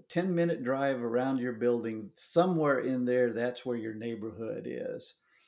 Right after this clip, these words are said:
And so do they, what's their connection to the neighborhood? Who do they know in their neighborhood? Do they know a lot of people? Do they have those points of light that they connect with on a regular basis?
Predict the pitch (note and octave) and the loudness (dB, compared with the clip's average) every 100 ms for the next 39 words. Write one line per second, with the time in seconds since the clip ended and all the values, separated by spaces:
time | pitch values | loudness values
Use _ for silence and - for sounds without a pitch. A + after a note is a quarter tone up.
0 | _ _ _ _ _ _ _ _ C#3+ C3+ | _ _ _ _ _ _ _ _ -4 0
1 | - D3 B2+ D3+ D3+ C#3+ C3+ C#3 F3+ F3+ | 4 4 2 0 2 2 0 4 2 2
2 | - D3+ - B2+ B2+ B2+ - C#3 C#3 C3 | -2 -2 -2 0 2 0 -2 -2 -2 -4
3 | - E3 C4+ - - - _ _ - B2 | -14 -20 -20 -20 -20 -20 _ _ -8 -2
4 | A#2 A#2+ B2 B2+ A2+ C3 A#2+ - D3+ C#3+ | 0 2 0 -2 -2 -2 -2 -2 -2 0
5 | C3 C3+ B2 A#2+ A#2+ B2 B2+ C3 - B2 | -2 0 2 2 4 4 4 0 -2 0
6 | A#2 A2 A2+ B2+ A#2+ B2+ B2+ A#2+ A#2+ G2+ | 0 -2 -2 -4 -4 -4 -2 -2 -2 -4
7 | A2 A2 B2 A#2 F#2+ G2+ A#2 C#3 C3 - | -6 -2 0 0 -2 -4 -4 -4 -6 -6
8 | D3+ D#3 D3 C#3 - _ - - - _ | -8 -6 -8 -10 -16 _ -20 -20 -20 _
9 | - A#2+ A2+ G#2 B2+ C3 A#2+ A#2 A2 - | -2 0 0 2 2 2 2 2 2 -6
10 | - _ _ _ - - D3 D3 - A#2+ | -14 _ _ _ -10 0 2 2 0 -2
11 | G#2 A2+ B2 C3 B2+ - A2+ G#2+ G#2 A2 | -2 -2 2 2 -2 -10 -10 -8 -6 -2
12 | A#2+ A#2+ B2 A#2+ _ _ _ _ _ _ | 2 2 0 -4 _ _ _ _ _ _
13 | _ _ _ _ - C3+ A#2 B2 C3+ - | _ _ _ _ -10 -2 2 2 0 -2
14 | C3+ C3 B2+ B2+ A#2 G#2+ A#2 B2 B2 B2 | 0 0 0 0 0 0 -2 0 0 0
15 | G#2 A#2 B2+ - C3+ B2 - - - | 2 2 0 -4 -4 -6 -8 -10 -12